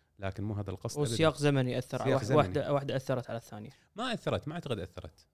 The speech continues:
Speaker 1: أنا أعتقد هي أتت ب-، بالشكل هذا.
Speaker 2: م.
Speaker 1: آه،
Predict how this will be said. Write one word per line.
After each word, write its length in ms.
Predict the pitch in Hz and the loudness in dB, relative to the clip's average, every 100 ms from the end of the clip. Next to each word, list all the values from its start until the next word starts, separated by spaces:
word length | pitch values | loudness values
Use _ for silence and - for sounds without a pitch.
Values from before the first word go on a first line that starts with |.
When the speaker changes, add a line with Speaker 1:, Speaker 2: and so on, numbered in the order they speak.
| 120 | -6
Speaker 1:
أنا 120 | 131 | -4
أعتقد 340 | 117 131 113 | -4 -6 -6
هي 420 | 113 107 107 104 107 | -6 -6 -4 -6 -6
أتت 560 | 107 - 104 - - _ _ | -8 -8 -12 -12 -20 _ _
ب-، 300 | 101 98 - | -18 -14 -10
بالشكل 420 | 92 - 95 82 | -10 -8 -6 -8
هذا. 260 | 80 - - _ | -10 -16 -20 _
Speaker 2:
م. 60 | 127 131 _ | -20 -20 _
Speaker 1:
آه، 840 | - 90 87 82 82 82 82 82 82 | -8 -6 -4 -6 -8 -10 -12 -14 -18